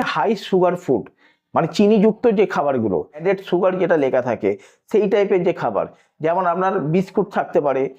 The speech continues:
আইসক্রিম থাকতে পারে, কেক থাকতে পারে, বা যে কোনো ফলের রস, যেগুলো প্যাকেট ফলের রস বিক্রি হয় তাতে অ্যাডেড সুগার দেওয়া আছে, এই খাবারগুলো খাওয়ার ফলে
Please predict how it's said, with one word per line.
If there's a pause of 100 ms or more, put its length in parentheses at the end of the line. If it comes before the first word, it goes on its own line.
(160)
আইসক্রিম (100)
থাকতে
পারে, (320)
কেক (160)
থাকতে
পারে, (400)
বা (200)
যে
কোনো (100)
ফলের
রস,
যেগুলো (100)
প্যাকেট
ফলের
রস
বিক্রি
হয়
তাতে
অ্যাডেড
সুগার
দেওয়া
আছে, (440)
এই (120)
খাবারগুলো (100)
খাওয়ার
ফলে